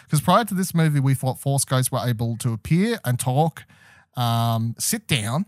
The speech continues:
apparently. So that's the other thing. We know they can interact with real world objects because in the original trilogy, they literally show Force Ghosts sitting on solid objects,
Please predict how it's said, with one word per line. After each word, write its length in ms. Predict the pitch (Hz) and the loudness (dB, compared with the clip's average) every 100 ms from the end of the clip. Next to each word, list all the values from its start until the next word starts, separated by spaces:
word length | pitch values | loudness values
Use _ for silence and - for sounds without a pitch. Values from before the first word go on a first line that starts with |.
| - | -4
apparently. 600 | 123 131 117 120 170 - | -2 0 0 -2 -4 -4
So 140 | - | 0
that's 120 | 170 196 | 0 2
the 60 | |
other 120 | 156 | 0
thing. 160 | 143 127 | 0 2
We 60 | 185 | 4
know 160 | 285 | 4
they 100 | 359 | 0
can 140 | 277 196 | -6 -2
interact 340 | 190 196 - | 2 2 2
with 160 | 156 131 | 2 4
real 180 | 156 | 4
world 560 | 151 139 135 131 127 - - _ _ _ _ | 6 6 6 4 0 -4 -18 _ _ _ _
objects 480 | 139 139 147 208 - | 0 0 2 0 -2
because 520 | - 156 156 147 139 - | -2 2 4 4 4 2
in 140 | 160 | 4
the 80 | 165 | 4
original 320 | 120 135 175 | 4 4 2
trilogy, 440 | - 156 180 208 214 | 2 2 2 2 0
they 140 | 127 | 2
literally 320 | 120 143 143 | 2 0 0
show 180 | - 135 | 4 2
Force 280 | - 127 - | 2 0 0
Ghosts 420 | 127 127 - - | 2 2 2 -2
sitting 380 | - 143 160 143 | -2 0 2 2
on 120 | 127 | 2
solid 360 | 123 123 110 107 | 2 0 0 -2
objects, 480 | 98 - 82 - | -6 -8 -14 -16